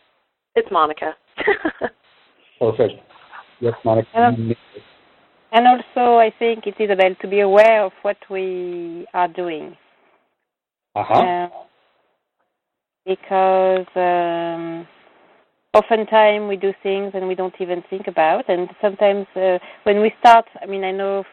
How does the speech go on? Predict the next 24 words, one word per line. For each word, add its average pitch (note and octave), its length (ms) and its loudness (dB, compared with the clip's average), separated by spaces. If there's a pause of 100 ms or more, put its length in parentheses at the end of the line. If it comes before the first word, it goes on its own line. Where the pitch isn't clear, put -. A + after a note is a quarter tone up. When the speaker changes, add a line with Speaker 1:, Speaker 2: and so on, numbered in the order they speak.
(140)
Speaker 3:
from, F3+ 580 -10 (680)
for F#3+ 120 0 (140)
so G#3 80 -4
many G3+ 260 -4
people, A#3 240 0 (120)
they F#3+ 160 0
start A3 280 4
doing G3+ 380 -2
something F#3+ 500 -4
and F#3+ 160 -2
they F#3 100 0
don't F#3+ 300 -4 (120)
follow F#3+ 260 4
up F#3 140 2 (160)
with, F#3 180 -2 (140)
uh, E3+ 280 0
with F3 200 -4
it. A3 160 -2 (160)
So F3+ 680 4
the F#3 200 0
ground G#3 240 8
rules A3 420 -4
makes, G3 240 -6 (180)
uh, F3+ 380 -2